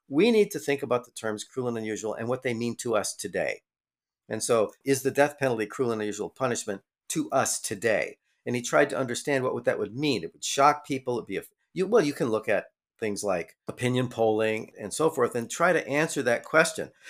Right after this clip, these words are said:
So he tried in his, what I always call kinda like smart originalism, where he, he tried to m-, have it make some sense, you know? Now the words don't mean just whatever we want them to mean. They're constrained in terms of the original understanding of what they meant, but that understanding is not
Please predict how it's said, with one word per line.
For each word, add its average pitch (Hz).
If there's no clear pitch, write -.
So -
he 156
tried 240
in 131
his, 127
what 120
I 147
always 107
call 104
kinda 110
like 92
smart -
originalism, 101
where 87
he, 95
he 104
tried 131
to 101
m-, 120
have 156
it 117
make 156
some 120
sense, -
you 104
know? 98
Now 170
the 220
words 175
don't 160
mean 139
just 131
whatever 127
we 117
want 135
them 104
to 90
mean. 67
They're 147
constrained 160
in 139
terms 170
of 127
the 131
original 147
understanding 135
of 101
what 98
they 92
meant, 87
but 107
that 135
understanding 151
is 113
not 135